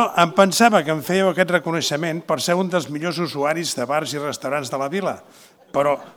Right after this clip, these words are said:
m'afalaga doblement en veure que també és per haver cooperat amb vosaltres al llarg de la meva vida.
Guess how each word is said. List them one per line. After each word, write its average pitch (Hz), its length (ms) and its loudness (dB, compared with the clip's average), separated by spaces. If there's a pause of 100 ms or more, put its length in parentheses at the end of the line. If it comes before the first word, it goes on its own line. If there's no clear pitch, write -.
(120)
m'afalaga 151 720 4
doblement 196 480 4
en 190 160 2
veure 202 300 6
que 180 100 2
també 180 300 2
és 185 100 -2
per 180 160 0
haver 170 220 4
cooperat 165 480 2
amb 151 100 -4
vosaltres 151 480 -2
al 131 140 -4
llarg 135 180 -2
de 135 80 0
la 135 80 -2
meva 131 240 -2
vida. 101 320 -12